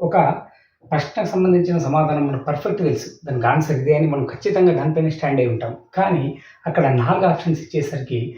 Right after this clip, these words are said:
ఇంతకీ నేను చేస్తుంది, నాకు జ్ఞాపకం ఉంది, ఇది కరెక్టేనా, నేను కన్ఫ్యూజ్ అవుతున్నానా అనేటువంటి మెల్లగా స్లో కన్ఫ్యూజన్ స్టార్ట్ అయిపోతుంది. నాలుగుట్లో మనం ఏది పెట్టానో అర్థం కాక మార్క్ లూజ్ అయిపోతాం. ఇప్పుడు ప్రజెంట్ టెన్త్ ఎగ్జామినేషన్ ఈ నాలుగు రూట్ కాకుండా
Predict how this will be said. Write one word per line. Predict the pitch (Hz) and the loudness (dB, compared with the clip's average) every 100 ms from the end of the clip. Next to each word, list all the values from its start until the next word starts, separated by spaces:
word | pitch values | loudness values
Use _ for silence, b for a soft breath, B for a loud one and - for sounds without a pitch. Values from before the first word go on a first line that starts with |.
| B B B | B B B
ఇంతకీ | 165 180 170 | 2 4 4
నేను | 175 165 143 156 | 4 2 2 -2
చేస్తుంది, | 165 - 165 165 | -2 0 0 2
నాకు | 151 156 139 127 - - | 0 -2 -2 -2 -4 -6
జ్ఞాపకం | 147 147 - 160 | -2 0 0 2
ఉంది, | 151 | 2
ఇది | 139 | 0
కరెక్టేనా, | 131 131 - 139 127 131 | -2 -4 -2 -2 -2 -4
నేను | 151 131 | -4 -4
కన్ఫ్యూజ్ | 123 127 165 139 | -2 0 2 2
అవుతున్నానా | 127 123 117 117 117 - B B 160 | 2 0 2 2 0 -8 B B 0
అనేటువంటి | 165 156 143 | 2 2 0
మెల్లగా | 139 156 156 160 165 147 127 | 0 2 2 2 2 2 -2
స్లో | - 156 147 | -4 -2 -2
కన్ఫ్యూజన్ | 143 135 - 147 | -2 -2 -2 -2
స్టార్ట్ | 127 135 123 | -2 -2 -2
అయిపోతుంది. | 120 113 110 117 - - B B - | -2 -2 -2 0 0 -2 B B -2
నాలుగుట్లో | 139 139 143 - 123 | 0 2 0 2 2
మనం | 127 123 | 2 2
ఏది | 123 | 0
పెట్టానో | 135 123 131 117 | 0 -2 -2 -2
అర్థం | 113 120 | -4 -4
కాక | 117 - 127 110 - 131 | -4 -2 -4 -4 -4 0
మార్క్ | 127 120 117 | 0 0 -4
లూజ్ | 123 139 120 | -4 -2 0
అయిపోతాం. | 110 - - 123 151 B B B 180 | 0 -2 -6 -8 -10 B B B 0
ఇప్పుడు | 180 156 | 4 4
ప్రజెంట్ | 151 156 202 175 185 | 4 0 0 0 2
టెన్త్ | 165 170 | 4 4
ఎగ్జామినేషన్ | 139 151 127 110 - 175 - B B - | 2 0 0 -2 -2 -2 -4 B B 0
ఈ | 175 | 2
నాలుగు | 160 160 185 | 4 4 2
రూట్ | 185 165 | 2 2
కాకుండా | 156 147 143 143 151 120 | 0 -2 -2 0 0 -2